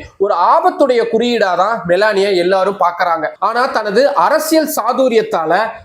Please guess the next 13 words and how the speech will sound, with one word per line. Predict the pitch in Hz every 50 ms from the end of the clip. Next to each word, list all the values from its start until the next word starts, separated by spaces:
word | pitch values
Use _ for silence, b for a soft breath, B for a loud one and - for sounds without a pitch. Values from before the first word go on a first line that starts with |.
| - - -
பிரான்ஸ், | 208 208 208 220 233 226 220 220 - 165 147
பிரிட்டன் | 175 208 208 - 262 247
அப்படின்னு | 226 202 - 190 196 202 208 247 254 196
யார் | 190 190 196 220 240
யாரெல்லாம் | 240 240 220 220 214 226 247 269
முரண்டு | 240 214 226 262 269 269 262
பிடிச்சாங்களோ | 208 214 190 - 208 185 170 170 170 226 269 285 B B B
அந்த | - 170 202 196 196
தலைவர்கள் | - - 214 247 294 339 339 320 277 247 214 180
கிட்ட | 185 180 - 226 247 240
ரொம்ப | 202 226 240 302 302 302 - -
சுலபமா | 254 277 302 330 320 285 247 226 254 269 233
நட்புறவாயிடுறாங்க. | 220 220 220 - 254 247 226 202 190 175 165 160 156 143 147 147 143 139 139